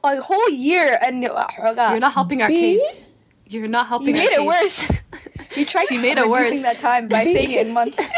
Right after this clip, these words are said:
Speaker 3: <laughs> B, when we went there, okay, okay, okay.
Speaker 2: Saying months doesn't make it any less.
Speaker 1: She really tried it. She thought
Speaker 2: It's
Speaker 1: we
Speaker 2: like
Speaker 1: couldn't
Speaker 2: when people
Speaker 1: count.
Speaker 2: say,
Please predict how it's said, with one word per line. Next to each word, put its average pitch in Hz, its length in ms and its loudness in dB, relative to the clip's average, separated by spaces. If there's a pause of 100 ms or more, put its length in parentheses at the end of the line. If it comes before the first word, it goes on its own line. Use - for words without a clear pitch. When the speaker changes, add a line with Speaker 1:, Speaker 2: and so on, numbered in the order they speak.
(300)
Speaker 3:
<laughs> - 480 -6
B, 302 260 0
when 247 240 0
we 370 160 0
went 302 200 0
there, 247 260 -2
okay, 294 220 0
okay, 226 200 -2
okay. 170 220 -6
Speaker 2:
Saying 277 280 -4
months 254 260 -2
doesn't 247 240 -2
make 226 200 -4
it 180 320 -2
any 214 200 0
less. 180 520 -4 (220)
Speaker 1:
She 294 220 2
really 302 320 2
tried 233 300 0
it. 196 240 0 (100)
She 311 180 0
thought 320 180 -2
Speaker 2:
It's 269 60 -2
Speaker 1:
we 302 60 -4
Speaker 2:
like 440 100 2
Speaker 1:
couldn't 339 140 -2
Speaker 2:
when 330 60 -2
people 392 180 0 (120)
Speaker 1:
count. - 60 -12
Speaker 2:
say, 339 180 0